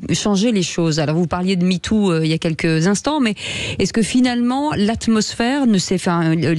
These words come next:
les, les discussions, les conversations, euh,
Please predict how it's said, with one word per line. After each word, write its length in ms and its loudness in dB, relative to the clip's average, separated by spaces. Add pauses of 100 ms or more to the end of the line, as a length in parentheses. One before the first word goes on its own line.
(200)
les, 260 2 (340)
les 100 2
discussions, 500 0
les 100 2
conversations, 880 0
euh, 260 2